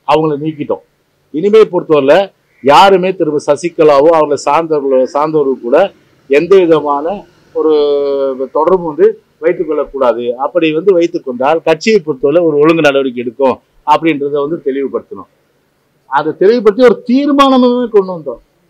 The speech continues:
அந்த தீர்மானத்தை எல்லாம் தான் கையெழுத்து போட்டிருக்கோம், மாவட்ட செயலர் கையெழுத்து போட்டிருக்கோம், அதே போல, அஹ், தலைமை நிர்வாகி கையெழுத்து போட்டிருக்கோம்,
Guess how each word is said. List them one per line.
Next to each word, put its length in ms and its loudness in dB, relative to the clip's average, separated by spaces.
அந்த 140 -6
தீர்மானத்தை 480 -6
எல்லாம் 200 -2
தான் 100 -10
கையெழுத்து 260 -12
போட்டிருக்கோம், 360 -20
மாவட்ட 280 0
செயலர் 220 0
கையெழுத்து 260 -4
போட்டிருக்கோம், 480 -6
அதே 220 0
போல, 200 -2
அஹ், 360 -4
தலைமை 300 0
நிர்வாகி 340 -8
கையெழுத்து 300 -6
போட்டிருக்கோம், 480 -10